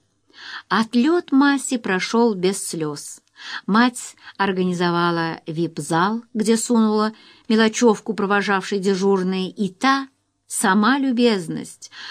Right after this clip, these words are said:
пообещала и исполнила не просто довести девочку до салона, но и усадить на место, попросив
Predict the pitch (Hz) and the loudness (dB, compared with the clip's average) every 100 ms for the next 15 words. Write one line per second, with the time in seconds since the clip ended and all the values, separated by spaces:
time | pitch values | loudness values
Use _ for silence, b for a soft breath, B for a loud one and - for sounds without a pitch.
0 | B 247 254 226 240 - 285 285 277 254 | B 0 2 4 2 2 2 2 2 2
1 | 240 226 220 - 277 247 226 214 208 B | 2 2 0 0 2 4 4 4 0 B
2 | B 196 190 180 180 247 - 311 254 285 | B 0 0 0 0 0 -2 -2 0 0
3 | 302 - 226 175 196 160 - 180 175 175 | -2 -2 -4 0 0 0 -6 -8 -8 -4
4 | 202 196 175 156 156 B B B B 233 | -2 0 0 -2 -4 B B B B 4
5 | 302 220 180 - 160 170 160 160 147 156 | 6 4 0 -4 -4 -4 -4 -4 -2 -2
6 | 226 - 269 262 240 233 226 240 | -4 -6 -8 -6 -4 -4 -2 -2